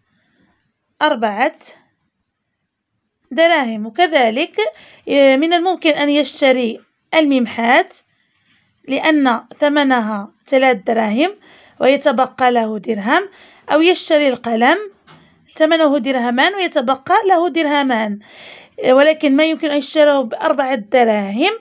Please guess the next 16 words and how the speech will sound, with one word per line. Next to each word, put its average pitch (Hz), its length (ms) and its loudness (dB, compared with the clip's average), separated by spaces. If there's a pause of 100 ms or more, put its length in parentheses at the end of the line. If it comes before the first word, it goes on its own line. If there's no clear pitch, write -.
(120)
هي 226 340 0 (680)
المبرات. 233 600 -2 (1800)
أقارن 339 480 0
بإضافة 285 580 -2
الرمز، 247 440 -4 (220)
آه، 240 480 0
أصغر 294 460 -2 (100)
أو 247 140 0
أكبر 294 580 -2
أو 330 100 0
تساوي. 247 680 -2 (1080)
عندي 294 320 2
هنا 285 400 2
زهرتين 247 720 -2
وثلاث 269 480 0
فراشات، 226 640 0